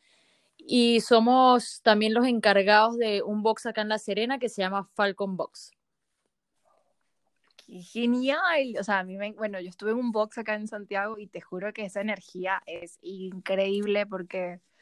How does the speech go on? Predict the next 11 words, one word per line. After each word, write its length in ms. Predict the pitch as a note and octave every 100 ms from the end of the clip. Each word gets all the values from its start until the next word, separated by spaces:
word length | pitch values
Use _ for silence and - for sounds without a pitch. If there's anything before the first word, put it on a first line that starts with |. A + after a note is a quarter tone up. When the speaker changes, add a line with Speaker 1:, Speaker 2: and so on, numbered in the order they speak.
| _
Speaker 2:
parece 280 | - F3+ G3
como 160 | A3+ G#3+
una 120 | F#3+
familia, 440 | G#3 G#3 G#3+ F3+ F3
¿no? 220 | F#3+ G#3+
Es 200 | F3 F3
súper 360 | - G3 F#3+
cool. 220 | G3 F3 - _
Me 100 | -
gustó 260 | F#3 F3+ G3
mucho. 320 | G3+ F#3 -